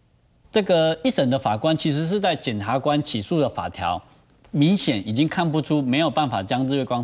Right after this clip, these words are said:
定罪的情况之下，那水务法不行，刑法不行的时候呢，他以这是相同一个事实呢，去找出了废弃物清理法四十六条规定呢，想要加以处罚。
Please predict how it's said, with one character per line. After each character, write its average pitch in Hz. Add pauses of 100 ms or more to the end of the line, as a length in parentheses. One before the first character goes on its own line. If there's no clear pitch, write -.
定 139
罪 131
的 107
情 101
况 113
之 107
下， 90 (400)
那 170
水 -
务 165
法 135 (180)
不 190
行， 101 (140)
刑 147
法 104 (140)
不 196
行 98
的 98
时 107
候 110
呢， 85 (320)
他 170 (380)
以 123
这 190
是 185
相 170
同 139
一 135
个 127
事 139
实 98
呢， 92 (300)
去 208
找 107
出 151
了 120 (380)
废 190
弃 -
物 165
清 139
理 135
法 101
四 143
十 139
六 147
条 92
规 113
定 107
呢， 95
想 98
要 123
加 117
以 107
处 92
罚。 -